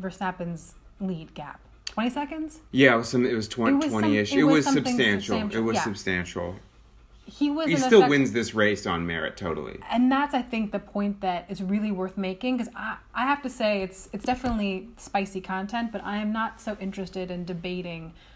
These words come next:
Speaker 1: whether or not this should, should have been ended under a safety car or not. The fact that it was the rules that it has,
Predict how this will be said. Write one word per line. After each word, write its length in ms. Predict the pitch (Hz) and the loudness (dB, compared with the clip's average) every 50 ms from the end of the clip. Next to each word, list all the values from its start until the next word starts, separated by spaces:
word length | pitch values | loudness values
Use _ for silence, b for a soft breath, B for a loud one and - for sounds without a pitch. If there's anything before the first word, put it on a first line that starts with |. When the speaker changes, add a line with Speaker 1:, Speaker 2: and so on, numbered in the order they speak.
| b b b - | b b b -4
Speaker 1:
whether 260 | 190 190 190 190 185 | -2 -2 -2 -2 -4
or 60 | 180 | -6
not 240 | 180 175 170 170 - | -6 -6 -6 -6 -8
this 120 | 180 170 | -10 -10
should, 280 | - - 180 175 170 175 | -10 -10 -10 -10 -10 -12
should 120 | - 185 175 | -14 -14 -14
have 120 | 170 170 | -14 -14
been 340 | - 170 165 165 165 170 - - - _ _ - 180 - - | -12 -12 -12 -12 -12 -14 -16 -18 -20 _ _ -18 -18 -14 -8
ended 240 | - 202 196 185 180 | -6 -4 -4 -4 -6
under 160 | 175 180 180 | -8 -8 -10
a 40 | 170 | -10
safety 240 | - 175 170 - - | -12 -14 -16 -16 -18
car 220 | - - - - - | -18 -16 -16 -16 -14
or 40 | |
not. 280 | - - - - - - b b b b b b | -14 -16 -16 -18 -20 -20 b b b b b b
The 60 | - 202 | -4 -2
fact 180 | 214 208 208 | 0 0 0
that 180 | 208 202 196 196 | 0 -2 -2 -2
it 40 | 190 | -2
was 120 | 185 175 | -6 -6
the 80 | - 175 | -8 -6
rules 320 | 180 196 208 226 240 233 | -4 -4 -4 -4 -4 -6
that 100 | 220 175 | -6 -8
it 80 | 170 170 | -10 -6
has, 440 | - 208 196 208 220 240 247 - | -4 -2 -2 -2 -2 -4 -8 -10